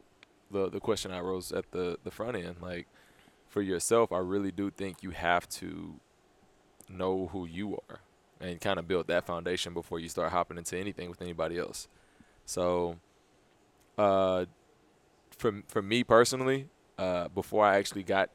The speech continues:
into dating someone, I wanted to make sure that I had enough time to give to myself.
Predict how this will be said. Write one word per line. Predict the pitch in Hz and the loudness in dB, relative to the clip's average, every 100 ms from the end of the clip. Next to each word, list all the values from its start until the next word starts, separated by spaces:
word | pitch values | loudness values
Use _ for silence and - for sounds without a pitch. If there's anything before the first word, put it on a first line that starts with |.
| _ | _
into | 104 101 98 85 | -8 -6 -4 -4
dating | 87 98 113 110 | 0 0 -2 -4
someone, | 113 117 123 120 | -4 0 -2 0
I | 104 | 0
wanted | 113 104 | 0 -2
to | 101 | -4
make | 98 92 | -4 -4
sure | 101 95 | -4 -2
that | - | -2
I | 98 | 0
had | 98 92 | 0 -2
enough | 92 | -6
time | - 90 90 | -6 -6 -8
to | 90 | -8
give | 92 - | -8 -8
to | |
myself. | 90 82 98 92 | -10 -6 -6 -6